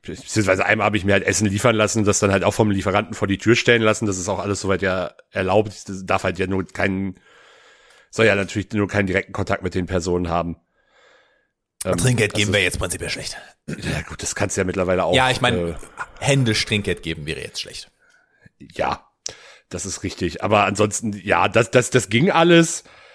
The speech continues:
Speaker 1: Ähm, größeres Problem war, dass ich halt am, am Freitag noch eine Veranstaltung hatte, bei der ich sowohl selber Veranstalter war und auch, ähm, selber aufgelegt hätte, wo ich mich dann halt, äh,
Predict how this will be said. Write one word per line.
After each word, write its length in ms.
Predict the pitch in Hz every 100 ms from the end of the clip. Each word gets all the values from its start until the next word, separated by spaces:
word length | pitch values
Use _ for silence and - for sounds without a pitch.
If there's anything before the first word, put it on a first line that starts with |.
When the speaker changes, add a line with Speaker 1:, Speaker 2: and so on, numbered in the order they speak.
| - _ _ -
Speaker 1:
Ähm, 400 | 120 110 110 104
größeres 340 | 110 139 135
Problem 380 | - 123 117 139
war, 100 | 123
dass 160 | 120 110
ich 140 | 107
halt 180 | 117 113
am, 200 | 113 113
am 140 | 104
Freitag 360 | 101 117 131 123
noch 100 | 120
eine 120 | 113
Veranstaltung 640 | 107 113 131 147 135 139 120
hatte, 180 | 123
bei 140 | 120 113
der 140 | 110
ich 100 | 107
sowohl 260 | 113 104 117
selber 280 | 113 113 113
Veranstalter 680 | 110 117 127 123 120 120
war 240 | 107 110 107
und 160 | 107
auch, 340 | 104 107 104 98
ähm, 460 | 104 104 101 101 - _ _ _ _ _ _ _ _ _ -
selber 300 | 113 120 117
aufgelegt 440 | 127 135 143 127 123
hätte, 240 | 131 127
wo 100 | 113
ich 160 | 110 123
mich 140 | 110
dann 200 | 123 110
halt, 360 | 113 110 110 -
äh, 340 | 117 110 110